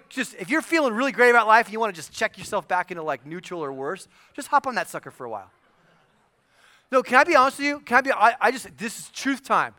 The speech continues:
You ready for this? Ah, this is so good. We're gonna say, we had two thousand people for Easter, right? Two, that's pretty good. Never had that many people for Easter.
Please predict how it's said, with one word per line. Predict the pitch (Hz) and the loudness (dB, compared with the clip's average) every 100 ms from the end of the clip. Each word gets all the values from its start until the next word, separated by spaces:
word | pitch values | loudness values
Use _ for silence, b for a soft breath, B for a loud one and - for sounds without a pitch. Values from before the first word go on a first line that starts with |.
| - | -6
You | 175 | -2
ready | 196 | -2
for | 180 | -4
this? | 208 - _ - | -8 -8 _ -2
Ah, | 170 156 117 | 0 0 -2
this | - 120 | -12 -20
is | - | -20
so | 113 | -20
good. | 113 _ b b b b b b b b _ | -20 _ b b b b b b b b _
We're | 190 | 0
gonna | 277 262 | 2 4
say, | - 180 | 2 -2
we | 185 302 | 2 4
had | 226 - | 4 0
two | 254 262 | -8 0
thousand | 233 214 170 | 4 4 0
people | 151 175 160 | -14 -16 -18
for | - 135 | -20 -20
Easter, | 117 - 95 | -20 -20 _
right? | 110 143 _ _ _ _ _ _ _ - | -16 -16 _ _ _ _ _ _ _ -20
Two, | 143 | -18
that's | 127 | -16
pretty | - 143 | -16 -12
good. | 151 - _ _ _ _ | -12 -12 _ _ _ _
Never | 190 202 | -2 0
had | 190 | 0
that | 175 | 0
many | 170 | -6
people | 160 139 | -12 -14
for | 139 | -16
Easter. | 131 | -16